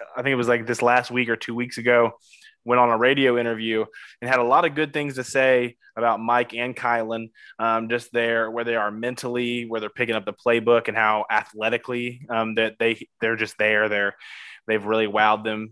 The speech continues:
in the mini camps, rookie camp, training camps so far. Um, I'm excited. It really did get me excited, a little bit, probably more than it should have been. Um, just, just to see some of those young guys out there with them was really cool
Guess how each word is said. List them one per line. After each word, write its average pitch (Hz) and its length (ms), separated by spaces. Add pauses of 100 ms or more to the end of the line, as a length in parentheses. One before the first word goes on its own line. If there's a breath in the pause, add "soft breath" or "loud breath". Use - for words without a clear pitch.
in 113 140
the 107 60
mini 107 220
camps, 107 400
rookie 104 220
camp, 104 240
training 107 300
camps 104 320
so 107 200
far. 104 460 (340 loud breath)
Um, 104 360 (880 soft breath)
I'm 254 120
excited. 302 540 (340 loud breath)
It 156 320
really 196 300
did 214 140
get 214 120
me 214 80
excited, 190 320
a 151 40
little 190 180
bit, 156 100
probably 175 220
more 147 280
than 156 100
it 123 100
should 175 220
have 123 80
been. 107 260 (420 loud breath)
Um, 117 300
just, 139 200
just 208 180
to 147 80
see 170 240
some 165 120
of 147 40
those 139 180
young 139 160
guys 135 240
out 131 180
there 120 140
with 123 180
them 127 180
was 117 140
really 117 260
cool 123 360